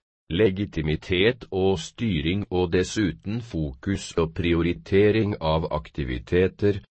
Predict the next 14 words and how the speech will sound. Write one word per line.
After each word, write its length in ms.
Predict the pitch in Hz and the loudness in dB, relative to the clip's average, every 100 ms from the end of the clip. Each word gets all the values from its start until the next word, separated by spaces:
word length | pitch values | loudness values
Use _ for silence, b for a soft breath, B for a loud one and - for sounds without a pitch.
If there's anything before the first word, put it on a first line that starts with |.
| _ | _
Ledere 640 | 98 131 107 71 78 87 | 2 4 4 2 -2 -2
som 400 | 92 - 85 87 - | -4 -4 -4 -2 -2
er 260 | 76 78 | -2 -2
ansvarlige 840 | - 73 76 - 65 58 57 67 80 | -2 -6 -6 -4 -2 -2 -4 -4 -4
for 260 | - 76 | -2 0
velferdstjenester 1400 | 76 90 71 62 69 64 - - 98 95 95 98 - 101 - | 2 0 0 -4 -8 -8 -10 -8 2 2 2 -2 -4 -4 -4
utfordres 1000 | 76 71 67 - 90 87 87 92 85 - - | -6 -6 -8 -6 0 2 2 0 -2 -6 -6
også, 560 | 69 - - 101 104 - _ _ | -6 -6 0 2 2 -6 _ _
da 340 | 78 98 117 139 | 0 6 6 6
de 240 | 90 98 | 2 -2
ikke 340 | - 113 - 101 | -4 -6 -2 0
bare 420 | 110 104 76 80 | 4 4 4 2
håndterer 720 | 95 104 98 85 71 71 78 - | 2 0 0 -2 0 0 -4 -4
effektivitet, 1300 | 76 80 - 78 - 78 69 65 - 98 107 - | -2 -2 0 -2 -2 -2 -2 -4 2 2 2 -2